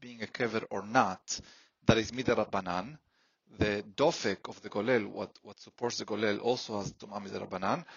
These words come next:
but the kever itself has a special status mideoraita,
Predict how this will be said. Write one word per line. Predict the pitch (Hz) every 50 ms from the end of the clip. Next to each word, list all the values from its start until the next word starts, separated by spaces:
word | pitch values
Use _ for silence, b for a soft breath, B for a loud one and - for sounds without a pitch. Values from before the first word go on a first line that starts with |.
| B B B B -
but | - -
the | - - - _
kever | - - - 190 202 170 170 151
itself | 151 - - - - 185 175 165 156 - - - -
has | - 113 104
a | -
special | - - - 131 - - 117
status | - - - 123 120 117 - 107 - - 120
mideoraita, | 113 113 - 113 - 110 104 101 98 98 - - 98 92 98